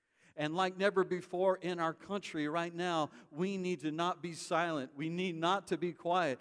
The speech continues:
And we need to recognize the time that we're in because we need to pray.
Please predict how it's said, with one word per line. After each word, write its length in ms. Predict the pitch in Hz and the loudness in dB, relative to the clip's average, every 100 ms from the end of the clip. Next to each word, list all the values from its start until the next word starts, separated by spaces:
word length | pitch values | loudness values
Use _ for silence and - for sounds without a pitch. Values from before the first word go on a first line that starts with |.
| - - | -8 -8
And 100 | 151 | -4
we 100 | 190 | -2
need 180 | 208 170 | 0 2
to 80 | |
recognize 680 | 151 175 202 196 165 160 160 | 2 4 4 2 2 2 0
the 120 | 160 151 | -2 -6
time 400 | - 202 208 185 | 0 2 2 2
that 160 | 165 | 2
we're 220 | 156 156 156 | 4 2 2
in 240 | 214 190 | 0 0
because 400 | 170 170 175 165 | -2 2 0 0
we 180 | 185 233 | -2 0
need 240 | 220 196 | 0 -4
to 100 | - | -6
pray. 600 | 151 - 196 214 208 143 | -8 2 6 6 6 4